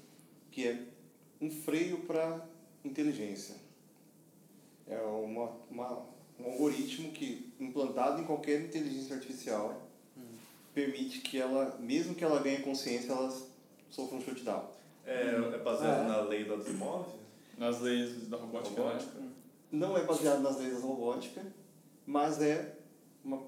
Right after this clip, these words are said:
Speaker 1: segue as premissas, ou seja, ele col-, ele, ele não coloca lá pra que o computador não nos agrida ou
Speaker 3: Uhum.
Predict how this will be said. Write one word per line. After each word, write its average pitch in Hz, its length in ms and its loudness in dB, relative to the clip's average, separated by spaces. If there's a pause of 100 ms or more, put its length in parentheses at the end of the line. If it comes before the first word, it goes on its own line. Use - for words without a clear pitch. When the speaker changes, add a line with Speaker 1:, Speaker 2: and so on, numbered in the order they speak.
(460)
Speaker 1:
segue 135 320 2
as 139 80 2
premissas, 117 640 0
ou 104 160 -4
seja, 95 400 -2 (520)
ele 107 140 -4
col-, 110 360 0
ele, 113 400 -6 (420)
ele 113 140 -8
não 123 140 -2
coloca 143 380 2
lá 127 220 2
pra 135 140 -4
que 139 140 -6
o 135 60 0
computador 127 760 0
não 117 240 2
nos 110 180 -2
agrida 123 600 0
ou 113 340 2
Speaker 3:
Uhum. 110 180 -4